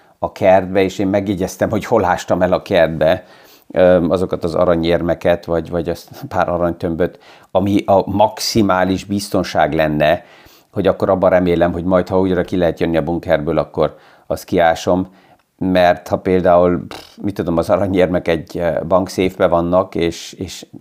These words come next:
szét van bombázva a bank, ö, és nem jutok hozzá, akkor az sem tud egy, egy száz százalékos biztonság lenni. Ami még egy iparág tud lenni, ami így az,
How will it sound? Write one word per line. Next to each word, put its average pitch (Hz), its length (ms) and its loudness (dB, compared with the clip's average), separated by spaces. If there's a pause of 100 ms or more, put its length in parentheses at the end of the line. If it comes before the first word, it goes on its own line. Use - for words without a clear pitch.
(120)
szét 90 220 -8
van 82 160 0
bombázva 82 460 0
a 78 60 0
bank, 76 280 -2 (540)
ö, 90 340 0 (240)
és 87 440 -8 (120)
nem 95 220 0
jutok 92 240 -2
hozzá, 90 560 0 (140)
akkor 90 300 -2
az 98 140 0
sem 92 180 -4
tud 78 180 -6
egy, 76 240 -4
egy 73 120 -10
száz 82 300 -6
százalékos 76 520 -6
biztonság 73 640 -10
lenni. - 320 -14 (1300)
Ami 120 240 4
még 120 200 4
egy 110 140 2
iparág 131 500 2
tud 110 160 0
lenni, 113 400 4
ami 104 180 2
így 104 240 0
az, 101 240 2